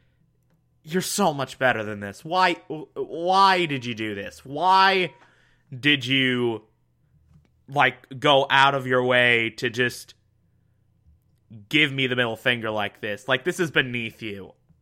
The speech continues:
And then drives away. Then he goes to report back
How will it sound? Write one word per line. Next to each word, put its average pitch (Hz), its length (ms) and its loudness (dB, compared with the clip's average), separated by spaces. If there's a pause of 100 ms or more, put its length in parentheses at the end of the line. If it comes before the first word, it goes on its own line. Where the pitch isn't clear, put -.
(580)
And 123 140 -6
then 123 160 -2
drives 120 400 0
away. 139 400 0 (3250)
Then 240 120 2
he 311 60 -4
goes 320 280 2
to 226 80 0
report 196 520 -2
back 143 640 0